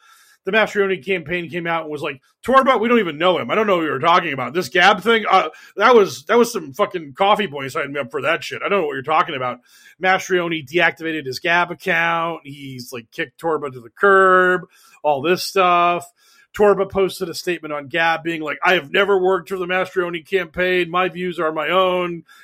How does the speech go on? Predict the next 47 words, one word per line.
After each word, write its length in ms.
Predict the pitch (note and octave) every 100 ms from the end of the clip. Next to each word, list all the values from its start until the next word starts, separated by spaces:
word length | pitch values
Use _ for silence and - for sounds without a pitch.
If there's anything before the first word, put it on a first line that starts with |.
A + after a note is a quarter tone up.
| -
His 260 | G3 F#3+
views 300 | E3 F#3+ F#3
are 80 | D3
his 240 | F3 G3
own. 300 | F#3+ F#3+ F#3
I 80 | D#3
still 500 | C#3 - F#3+ E3+ D3
am 80 | D3+
gonna 140 | D#3 B2+
vote 300 | F#3+ G3 -
for 180 | F#3+
him, 80 | F#3
and 80 | E3
I 40 | D3
hope 120 | D#3
everyone 300 | D#3+ D#3 D3+
else 220 | F#3+ G3
does. 520 | - F#3+ F#3 F#3 F3+ C#3+
But, 280 | D#3 C#3+
uh, 300 | C#3 C3+ C3+ B2+ _ _ - -
yeah, 280 | G#3 E3+ B2+ _ _ -
uh, 260 | D3+ D3+ D3
d-, 440 | C3+ B2 D3+ G#3 E3+
don't, 300 | G3+ A3 -
don't 180 | G#3+ A3+
associate 540 | A3 G#3+ F3 D#3+ C#3+
us." 360 | B2+ A2+ - -
Like, 180 | C#3 C3+
<laughs> 20 |
it, 420 | C#3 D3 D#3+ E3+ F3 - - - -
it's 240 | A3 -
weird 540 | E3+ F#3+ A#3+ A3+ F#3 D#3+
that 140 | F3+ - - -
openly 460 | A#3+ B3+ A3 A3
courting 500 | F3+ A3 A3 G3+ G3
Nazis 580 | F#3+ F#3 F#3+ - D#3+ C#3+
is 140 | C#3+ C#3+
not 140 | D#3+
a 60 | D3+
winning 520 | D3+ D#3+ F#3+ F#3+ F3
play 460 | - F3+ E3 D#3 C#3+
for 160 | E3 D3+
a 80 |
general 560 | C#3 E3+ E3 D#3+ D#3 D#3
election 500 | D3 D#3 - C#3+ B2
in 140 | C3
Pennsylvania. 680 | B2+ C#3 B2+ C3 C3 A2+ F#2+